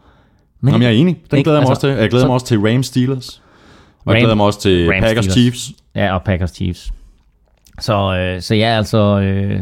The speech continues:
Speaker 1: al-, altså, igen, ikke, der, der, der er mange fede kampe, og når man skal sidde og sætte sine picks, ikke, altså, fordi nu er vi sådan nogenlunde enige her,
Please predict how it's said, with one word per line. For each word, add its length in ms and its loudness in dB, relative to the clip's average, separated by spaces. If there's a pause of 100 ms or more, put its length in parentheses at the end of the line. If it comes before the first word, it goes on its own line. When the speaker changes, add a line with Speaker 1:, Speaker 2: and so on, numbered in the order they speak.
Speaker 1:
al-, 120 -2
altså, 300 -2
igen, 300 0
ikke, 140 -2
der, 340 -2
der, 300 -2
der 100 -4
er 40 -4
mange 220 0
fede 180 0
kampe, 280 2
og 60 2
når 100 2
man 80 0
skal 160 -4
sidde 200 0
og 60 0
sætte 200 -2
sine 180 0
picks, 240 -2
ikke, 160 0
altså, 320 -2
fordi 160 2
nu 160 4
er 40 4
vi 60 0
sådan 180 -2
nogenlunde 320 2
enige 240 2
her, 160 2